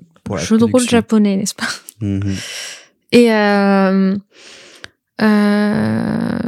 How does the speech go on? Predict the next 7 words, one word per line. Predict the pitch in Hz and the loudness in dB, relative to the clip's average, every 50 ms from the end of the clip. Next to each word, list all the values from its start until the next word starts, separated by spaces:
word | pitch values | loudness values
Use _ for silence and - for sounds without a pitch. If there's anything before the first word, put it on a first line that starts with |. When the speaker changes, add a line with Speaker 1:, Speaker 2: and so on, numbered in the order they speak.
| - - - - - - - - - - _ _ _ _ _ _ _ _ _ _ _ _ _ _ _ _ _ _ _ _ _ _ _ _ _ _ _ _ _ _ _ _ _ _ _ _ _ _ _ - | -6 -6 -6 -6 -6 -8 -8 -10 -12 -16 _ _ _ _ _ _ _ _ _ _ _ _ _ _ _ _ _ _ _ _ _ _ _ _ _ _ _ _ _ _ _ _ _ _ _ _ _ _ _ 2
Speaker 2:
le, | 220 214 208 214 214 214 214 208 208 208 202 202 202 202 208 202 208 202 | 2 4 6 6 4 4 4 2 2 0 0 0 0 0 0 0 0 0
le | 202 208 214 | 2 2 0
fait | 208 - - 240 247 247 247 226 | 0 0 0 2 2 2 2 -2
de, | 220 220 220 220 220 226 226 226 233 226 220 | -4 -4 -2 -2 0 0 0 0 0 -2 -2
que | - 233 220 | -2 -4 -4
ton, | - - 233 226 226 226 220 | -2 0 0 2 2 2 2
euh, | 214 208 208 202 214 208 208 208 214 214 214 214 208 214 214 220 226 | 2 0 -2 -2 -2 -2 -2 -2 -2 -2 0 0 0 0 0 -2 -2